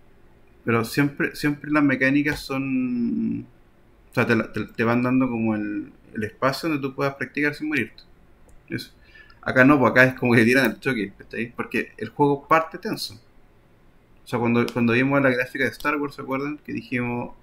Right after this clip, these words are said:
"Ya, hay una guerra galáctica", así como, "Wow", vemos el universo, las naves, y llega un tipo, llegan varios tipos de blanco disparando, y después llega un tipo así como que se nota que el jefe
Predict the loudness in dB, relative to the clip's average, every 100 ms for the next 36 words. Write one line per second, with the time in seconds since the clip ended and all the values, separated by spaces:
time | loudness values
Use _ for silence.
0 | _ _ 0 2 2 -2 -16 -20 -20 -12
1 | -2 2 4 4 6 6 4 2 4 4
2 | 4 6 6 4 -2 -4 -6 -10 0 4
3 | 4 2 -6 _ -2 0 0 -2 -4 -4
4 | -2 0 2 0 0 -4 -2 2 2 2
5 | -2 -14 -20 -20 _ _ -4 2 4 4
6 | 2 -2 0 0 0 -6 -4 0 2 2
7 | 0 -4 -12 -20 -10 0 0 0 -2 0
8 | 0 0 2 4 4 2 0 0 0 2
9 | 4 4 0 -4 -10 -20 -20 _ _ -20
10 | -20 _ -4 -4 -2 0 2 0 0 0
11 | -2 -4 -8 -6 -6 -6 -8 -4 -2 0
12 | 0 0 0 0 -4 -4 -4 -4 -8